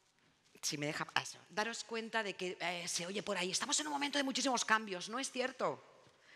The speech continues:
Estamos en un cambio de era sin precedentes del que tenemos la gran suerte, y tenemos que verlo así, de ser testigos de excepción. En apenas doscientos treinta años hemos pasado de la primera revolución industrial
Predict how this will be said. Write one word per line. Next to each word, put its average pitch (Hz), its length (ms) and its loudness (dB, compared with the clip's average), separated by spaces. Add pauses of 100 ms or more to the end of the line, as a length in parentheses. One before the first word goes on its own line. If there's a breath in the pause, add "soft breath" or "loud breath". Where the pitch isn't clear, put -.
(400 loud breath)
Estamos 285 580 2
en 277 100 2
un 294 160 -4
cambio 269 400 2
de 208 260 6
era 262 160 6
sin 233 600 0
precedentes 208 1160 -2 (380 loud breath)
del 220 220 8
que 233 120 0
tenemos 262 380 0
la 262 80 4
gran 269 200 2
suerte, 294 400 0
y 220 40 -8
tenemos 214 300 0
que 220 100 0
verlo 240 240 2
así, 202 240 -4
de 180 180 -4
ser 202 220 2
testigos 202 640 0
de 170 60 2
excepción. 147 680 -2 (640 loud breath)
En 185 160 10
apenas 269 320 0
doscientos 262 420 -4
treinta 240 320 2
años 277 300 0
hemos 254 160 -4
pasado 233 360 0
de 196 120 6
la 180 120 6
primera 196 340 -2
revolución 269 480 -2
industrial 233 540 0